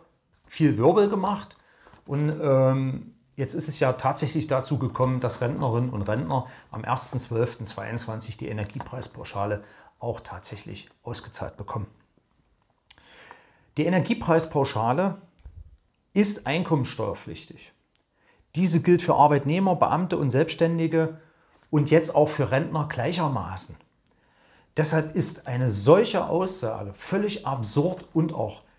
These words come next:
rechtlich und fachlich überhaupt nicht nachvollziehbar. Wenn also jetzt gefordert wird, dass die dreihundert Euro Energiepreispauschale für Rentner steuerfrei sein soll, weil diese Menschen das Geld nicht sofort wie die Arbeitnehmer in dem zweiten Entlastungspaket bekommen haben,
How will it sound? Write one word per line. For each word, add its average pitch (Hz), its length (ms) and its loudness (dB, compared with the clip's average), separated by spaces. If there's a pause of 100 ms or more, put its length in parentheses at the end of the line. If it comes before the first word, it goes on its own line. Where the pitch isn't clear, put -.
(580)
rechtlich 175 520 -2
und 113 100 -4
fachlich 147 560 -2
überhaupt 120 320 2
nicht 107 140 -4
nachvollziehbar. 110 800 -4 (720)
Wenn 143 120 2
also 160 220 6
jetzt 190 240 6
gefordert 196 540 4
wird, 117 160 0
dass 123 140 -2
die 139 100 0
dreihundert 175 400 6
Euro 160 240 6
Energiepreispauschale 151 1200 -4
für 120 260 0
Rentner 147 320 2
steuerfrei 143 720 4 (880)
sein 147 400 6
soll, 139 440 8
weil 123 200 6
diese 180 640 2
Menschen 165 380 0
das 143 180 4
Geld 151 240 8
nicht 151 160 -2
sofort - 640 2
wie 151 300 -2
die 151 180 0
Arbeitnehmer 139 720 2
in 139 160 -2
dem 127 180 -4
zweiten 156 380 -2
Entlastungspaket 139 880 -4
bekommen 147 380 2
haben, 139 280 4